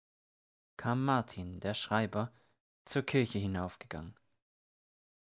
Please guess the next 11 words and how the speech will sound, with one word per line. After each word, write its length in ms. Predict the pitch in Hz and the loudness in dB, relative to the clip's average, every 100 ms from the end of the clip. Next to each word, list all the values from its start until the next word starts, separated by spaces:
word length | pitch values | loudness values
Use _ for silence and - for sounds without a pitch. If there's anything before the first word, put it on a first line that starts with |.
| _ _ _ _ | _ _ _ _
Er 160 | - 107 | -2 0
sah 320 | - 107 117 | 4 6 6
übernächtigt 920 | - 120 131 147 - 123 - - - - | 2 2 4 4 2 -4 -6 -12 -14 -4
und 200 | 113 - | -4 -2
verstört 560 | 113 - 117 107 - | -2 0 0 0 -2
aus. 340 | 85 92 - - _ _ _ _ _ _ _ _ _ _ _ _ _ _ _ | -10 -10 -14 -16 _ _ _ _ _ _ _ _ _ _ _ _ _ _ _
Eigentlich 640 | 110 120 127 131 123 - | 4 4 2 -4 -6 -2
hatte 200 | 113 110 | -2 2
er 100 | 104 | 0
sich 180 | - - | 0 -8
vorgenommen, 600 | - 127 120 107 107 117 | 4 4 6 2 2 0